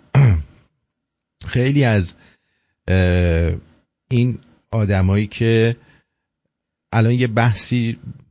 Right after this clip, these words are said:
پیش اومده بین ایرانیان خارج از کشور و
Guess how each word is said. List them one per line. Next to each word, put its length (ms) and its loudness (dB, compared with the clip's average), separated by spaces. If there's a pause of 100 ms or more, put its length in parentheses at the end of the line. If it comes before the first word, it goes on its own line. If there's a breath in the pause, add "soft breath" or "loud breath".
پیش 280 -4
اومده 640 0 (600)
بین 560 0 (1000 soft breath)
ایرانیان 560 2
خارج 420 0
از 200 0
کشور 640 -2
و 120 -2